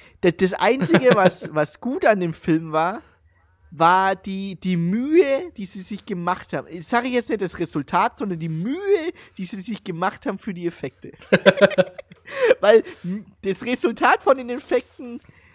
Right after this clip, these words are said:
Speaker 1: n-, naja, ist basic, aber die Mühe dahinter
Speaker 2: Okay.
Speaker 1: kann ich voll nachvollziehen, weil ich selber in der Branche arbeite.
Speaker 2: Ja, okay.
Speaker 1: Verstehe ich voll, dass das nicht einfach ist, das so hinzubiegen, aber der Rest,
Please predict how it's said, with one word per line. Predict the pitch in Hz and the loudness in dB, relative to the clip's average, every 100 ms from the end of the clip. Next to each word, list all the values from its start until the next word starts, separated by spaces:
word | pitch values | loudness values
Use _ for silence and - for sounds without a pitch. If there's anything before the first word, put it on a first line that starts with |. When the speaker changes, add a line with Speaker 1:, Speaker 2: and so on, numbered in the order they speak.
| _ _ _ _ _ | _ _ _ _ _
Speaker 1:
n-, | - 151 _ | -20 -20 _
naja, | 202 240 233 226 | 0 4 8 8
ist | 226 - | 6 4
basic, | 226 320 - 165 143 | 2 2 -2 -4 -2
aber | 175 180 | 0 0
die | 190 | 0
Mühe | 170 190 320 453 381 | -4 -6 0 0 2
dahinter | 240 226 254 170 | 0 0 0 0
Speaker 2:
Okay. | 170 143 127 - - | 2 -2 -4 -12 -6
Speaker 1:
kann | 196 294 | -4 -2
ich | 330 | -6
voll | - 233 220 | -2 -2 -2
nachvollziehen, | 208 294 - 156 - 175 | -4 -6 -6 -6 -6 -8
weil | 170 170 | -4 -4
ich | |
selber | - 170 170 | -4 -4 -2
in | 156 | -4
der | 160 | -6
Branche | - 147 165 165 | -6 -10 -6 -4
arbeite. | 165 135 | -4 -4
Speaker 2:
Ja, | 120 | -6
okay. | 127 - - - | -10 -14 -20 -8
Speaker 1:
Verstehe | 190 - 254 339 | -8 -6 -6 -8
ich | |
voll, | - 247 269 339 | -4 0 0 0
dass | 240 | -6
das | - 277 | -10 -12
nicht | 233 | -10
einfach | - 190 240 302 240 | -6 -6 -6 -8 -6
ist, | 247 330 - _ _ - | -8 -12 -14 _ _ -10
das | 208 | -6
so | - 226 | -2 -2
hinzubiegen, | 254 240 277 208 233 233 254 330 _ _ _ _ _ _ _ - | -2 -6 -12 -12 -16 -16 -18 -20 _ _ _ _ _ _ _ -2
aber | 202 214 214 208 202 - - - - _ _ | 0 2 2 2 0 -4 -18 -20 -20 _ _
der | 160 147 160 | -10 -2 -2
Rest, | 151 285 - - _ | 2 0 0 -6 _